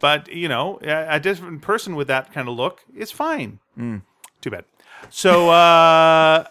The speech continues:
Speaker 1: <laughs> so yeah, you go to Twitter. We're at sne-, uh, Sneaky Dragon, Sneaky underscore dragon,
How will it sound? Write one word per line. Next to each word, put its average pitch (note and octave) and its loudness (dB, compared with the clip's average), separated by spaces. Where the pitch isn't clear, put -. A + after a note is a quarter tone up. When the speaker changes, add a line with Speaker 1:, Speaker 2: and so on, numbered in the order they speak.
Speaker 1:
<laughs> - -14
so E3+ -2
yeah, F3+ 0
you C#3+ -4
go D3 -4
to C#3+ -6
Twitter. F#3+ -4
We're D#3 -2
at B2+ -6
sne-, D#3 -8
uh, B2+ -2
Sneaky D#3 -10
Dragon, C#3 -6
Sneaky E3+ -10
underscore C#3 -8
dragon, B2 -10